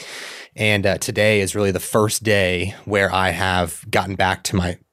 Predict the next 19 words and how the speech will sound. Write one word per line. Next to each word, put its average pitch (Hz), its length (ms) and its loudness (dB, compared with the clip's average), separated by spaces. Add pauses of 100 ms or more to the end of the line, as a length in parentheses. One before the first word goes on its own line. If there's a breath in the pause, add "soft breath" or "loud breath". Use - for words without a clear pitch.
(200)
my 92 180 0
day. 87 380 0
Like, 92 100 0
I'm, 87 160 2
I'm 92 160 -2
getting 95 240 0
back 90 300 -2
to 90 440 0
my 92 140 2
routines 90 600 0
and 87 80 2
those 87 160 2
different 90 280 -2
factors. - 480 -2 (320 loud breath)
And 104 120 2
it's 101 160 -2
literally 117 240 4
just 104 240 -2
a, 92 320 2